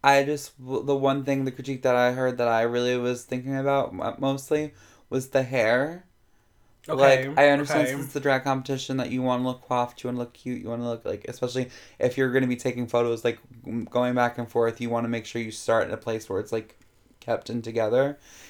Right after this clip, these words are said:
Speaker 1: It's just the hair into the prosthetic for me, that's,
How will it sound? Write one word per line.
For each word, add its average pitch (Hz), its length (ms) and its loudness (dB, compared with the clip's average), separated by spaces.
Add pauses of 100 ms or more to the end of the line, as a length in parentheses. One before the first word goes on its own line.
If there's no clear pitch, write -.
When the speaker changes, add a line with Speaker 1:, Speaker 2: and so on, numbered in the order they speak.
(120)
Speaker 1:
It's 123 200 -2
just 131 360 6 (300)
the 139 120 4
hair 135 300 6
into 139 240 0
the 139 60 -4
prosthetic 127 680 2
for 131 140 -4
me, 127 160 -2
that's, 117 480 -4